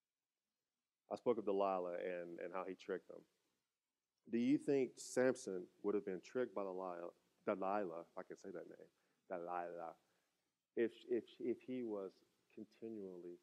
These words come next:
listening to God, if he was spending time with him? I would like to think no. I would like to think no, because in those situations that we all come to, if we are seeking and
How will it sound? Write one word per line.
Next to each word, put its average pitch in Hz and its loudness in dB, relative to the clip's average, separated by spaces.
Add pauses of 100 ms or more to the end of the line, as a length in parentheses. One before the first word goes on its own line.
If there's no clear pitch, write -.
(120)
listening 92 -4
to 87 -10
God, 78 -8
if - -18
he 98 -6
was 90 -6
spending 85 -10
time 78 -10
with 78 -20
him? 82 -20 (540)
I 110 6
would 120 6
like 110 4
to 95 -6
think 87 -10
no. 78 -20 (1400)
I 107 4
would 113 4
like 107 0
to 98 -8
think 90 -6
no, 82 -10 (180)
because 95 -6 (640)
in 120 -4
those 131 -2
situations 104 -2
that 92 -2
we 98 -4
all 101 -2 (100)
come 98 -10 (180)
to, 85 -14 (960)
if 101 0
we 123 0
are 90 -4 (440)
seeking 113 -6
and 87 -6